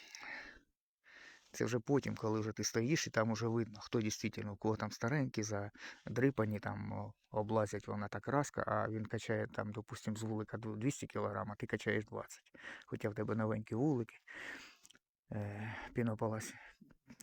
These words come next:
Не, не виговорю, мабуть. Стирольні <laughs> ці вулики, вообще пластмасові.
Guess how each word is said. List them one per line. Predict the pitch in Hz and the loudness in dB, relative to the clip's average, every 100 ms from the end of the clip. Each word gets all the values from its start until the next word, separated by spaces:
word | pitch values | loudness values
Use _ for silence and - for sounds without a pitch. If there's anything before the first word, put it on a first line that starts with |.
| - | 2
Не, | 120 120 | 4 6
не | 123 139 | 8 10
виговорю, | 127 107 101 104 107 | 10 8 2 -10 -14
мабуть. | 104 - - - - _ - - | -16 -16 -18 -18 -20 _ -20 -14
Стирольні | - 131 131 143 127 131 | 2 8 10 10 10 8
<laughs> | 113 - | 6 2
ці | - - | 0 6
вулики, | 151 135 143 - - | 6 10 8 8 2
вообще | 139 120 127 | 2 2 -2
пластмасові. | - 127 139 135 - 127 | 0 -2 0 0 0 -2